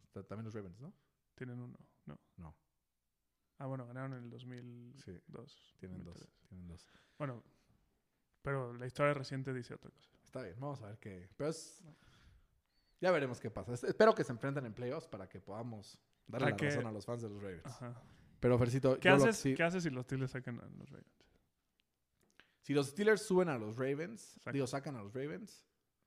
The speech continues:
Speaker 1: me pongo esta remera
Speaker 2: No.
Speaker 1: para ver el resto de la postemporada.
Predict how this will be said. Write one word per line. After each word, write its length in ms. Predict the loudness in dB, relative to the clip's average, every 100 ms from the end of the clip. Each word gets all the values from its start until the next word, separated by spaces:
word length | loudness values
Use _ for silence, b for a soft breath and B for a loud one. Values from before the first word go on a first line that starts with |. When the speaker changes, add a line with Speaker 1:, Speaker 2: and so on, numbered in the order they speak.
| _ _ _ _ -6
Speaker 1:
me 420 | -2 -2 -2 -2
pongo 360 | 0 2 2 0
esta 540 | -4 -2 0 0 0 -4
remera 640 | -2 0 2 4 4 2 -6
Speaker 2:
No. 120 | -18 -16 -6
Speaker 1:
para 200 | -4 0
ver 120 | 0
el 60 | 2
resto 260 | -2 -2
de 60 | -4
la 80 | -6
postemporada. 560 | -10 -12 -12 -10 -12